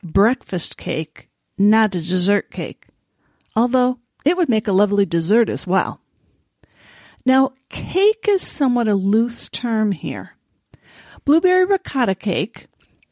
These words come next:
is reminiscent of a ricotta-based cheesecake without all the heaviness. It's not quite as creamy as a cream cheese-based cheesecake. Ricotta has a different texture than cream cheese.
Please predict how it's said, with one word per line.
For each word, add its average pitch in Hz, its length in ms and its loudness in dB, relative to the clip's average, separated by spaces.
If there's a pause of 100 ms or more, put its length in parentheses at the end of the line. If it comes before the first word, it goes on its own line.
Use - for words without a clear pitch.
(580)
is 208 180 2
reminiscent 233 840 0
of 202 260 -2
a 214 60 0
ricotta-based 247 1080 -2
cheesecake 240 760 -4
without 208 480 0
all 247 160 2
the 214 100 2
heaviness. - 720 -4 (1000)
It's 233 240 -2
not 247 340 0
quite 285 400 0
as 381 160 0
creamy 302 760 0
as 196 120 0
a 196 60 4
cream 302 480 2
cheese-based 175 800 -2
cheesecake. - 720 -6 (500)
Ricotta 311 400 2
has 302 160 0
a 277 80 4
different 247 480 -2
texture - 540 -4
than 170 160 -2
cream 160 280 -4
cheese. - 400 -10